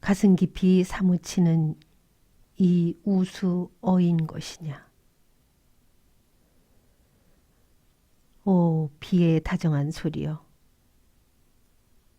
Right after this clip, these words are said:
땅 위에, 지붕 위에 내리는 비. 고달픈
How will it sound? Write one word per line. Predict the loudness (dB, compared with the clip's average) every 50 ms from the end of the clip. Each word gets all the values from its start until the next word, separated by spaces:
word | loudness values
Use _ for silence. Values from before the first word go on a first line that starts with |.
| _ _ _ _
땅 | 0 2 4 4 4 4
위에, | 4 4 4 4 2 0 -2 -6
지붕 | _ -4 -2 -2 0 2 2 2 4 4
위에 | 4 2 2 0 -2 -4 -8 _ _
내리는 | -4 0 0 2 2 2 0 0 0 -2 -2 -4 -6 -8 -12 -18 _ -16
비. | -14 -14 -14 -16 -18 _ _ _ _ _ _ _ _ _ _ _ _ _ _ _ _ _ _ _ _ _ _ _ _ _ _ _ _ _ _ _ _ _ _ _ _ _ _ _ _ _ _ _ _ _ _ _ _ _ _ _ _
고달픈 | 0 2 4 4 2 2 0 -2 -2 0 0 0 0